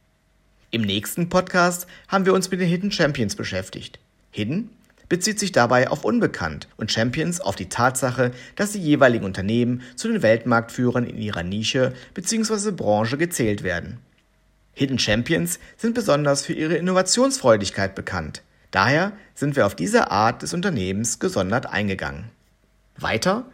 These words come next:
konnten wir potenzielle Hindernisse beim Innovationsmanagement aufzeigen. Dabei sind wir nacheinander auf das C-E-O-Dilemma, das Exponentialdilemma sowie das Trichterdilemma eingegangen. Es wurde klar, dass Unternehmen,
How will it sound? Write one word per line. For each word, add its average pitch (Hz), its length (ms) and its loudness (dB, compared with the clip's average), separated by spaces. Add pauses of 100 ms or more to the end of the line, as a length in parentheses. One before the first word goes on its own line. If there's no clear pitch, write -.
(140)
konnten 226 320 2
wir 226 80 8
potenzielle 143 540 2
Hindernisse 139 680 2 (200)
beim 214 160 0
Innovationsmanagement 139 1200 2
aufzeigen. - 640 -4 (540)
Dabei - 220 6
sind 190 200 -2
wir 110 100 4
nacheinander 117 800 0 (240)
auf - 100 -2
das - 320 -2
C-E-O-Dilemma, 127 1080 0 (340)
das - 220 2
Exponentialdilemma 131 1300 0 (200)
sowie 247 220 0
das 247 180 6
Trichterdilemma 151 720 2
eingegangen. 104 640 -2 (720)
Es - 140 -2
wurde 110 180 2
klar, 117 580 2 (100)
dass 196 120 0
Unternehmen, 156 640 2